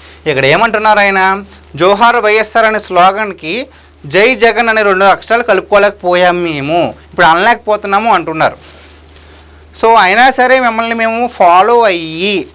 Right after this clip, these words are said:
ఇంతకాలం ఇలాగ ఇంతలా విధేయతను చూపించినందుకు మాకు మేము చేసుకున్న అవమానం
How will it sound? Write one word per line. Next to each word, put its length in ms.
ఇంతకాలం 600
ఇలాగ 300
ఇంతలా 480
విధేయతను 440
చూపించినందుకు 960
మాకు 320
మేము 220
చేసుకున్న 340
అవమానం 760